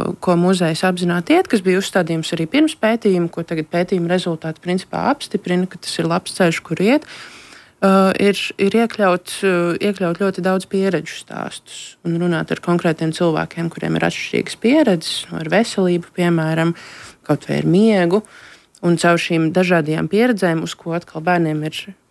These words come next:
pierādīts, ka ir liels potenciāls empātijai un, un spējai identificēties un kaut kā interpretēt citu cilvēku pieredzes, caur šīm pieredzēm, nu, tā atklāt šo pasauli un izzināt to pasauli.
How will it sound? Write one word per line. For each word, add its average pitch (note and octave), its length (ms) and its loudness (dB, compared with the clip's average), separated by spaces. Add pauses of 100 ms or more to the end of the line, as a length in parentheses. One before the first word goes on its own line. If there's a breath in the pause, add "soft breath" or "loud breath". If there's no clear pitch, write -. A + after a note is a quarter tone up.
(180)
pierādīts, F3 560 2
ka F3 220 -4
ir - 80 -14 (180)
liels F#3 320 0
potenciāls F3 640 -4
empātijai F3 640 -2
un, D#3+ 220 0 (100)
un E3+ 80 2
spējai E3+ 480 2
identificēties E3 880 -4
un F3+ 80 -6
kaut - 220 -10
kā - 160 -4 (420 loud breath)
interpretēt F3+ 640 2
citu - 240 -4
cilvēku E3 400 -2
pieredzes, F#3+ 560 0 (540 loud breath)
caur E3+ 160 4
šīm D#3+ 240 0
pieredzēm, E3 640 0 (260)
nu, E3+ 80 -12
tā - 160 -8
atklāt D#3+ 400 -6
šo E3+ 80 -6
pasauli E3+ 480 -4
un E3 80 2
izzināt E3 480 -4
to F3+ 80 -12
pasauli. F3+ 560 -2